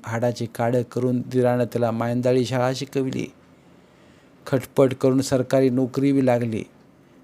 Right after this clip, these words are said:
दिराचा आनंद कशातच मावण्याजोगा नव्हता. घरात दूध आटवून त्याचं पेढं बांधलं आणि वाजाप लावून सगळ्या गावाला वाटलं. दिराचा योक ल्योक मार्गाला लागला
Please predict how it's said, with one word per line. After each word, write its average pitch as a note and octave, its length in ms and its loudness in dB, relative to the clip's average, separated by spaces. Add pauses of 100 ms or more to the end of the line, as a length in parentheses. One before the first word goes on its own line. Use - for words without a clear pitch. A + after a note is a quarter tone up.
(120)
दिराचा B2+ 500 2
आनंद B2 260 2
कशातच C3+ 600 0
मावण्याजोगा C3 640 0
नव्हता. B2 400 -4 (920)
घरात B2 360 0
दूध B2+ 420 0
आटवून C3+ 380 0
त्याचं C3 300 -2
पेढं C3 380 2
बांधलं A#2+ 360 0 (560)
आणि B2 140 0
वाजाप A#2+ 480 4
लावून B2+ 240 4
सगळ्या B2 520 2
गावाला A2+ 500 -2
वाटलं. G#2+ 360 -8 (1600)
दिराचा C#3+ 440 4
योक D3+ 400 2
ल्योक D3 280 2
मार्गाला B2 500 4
लागला G2+ 320 -2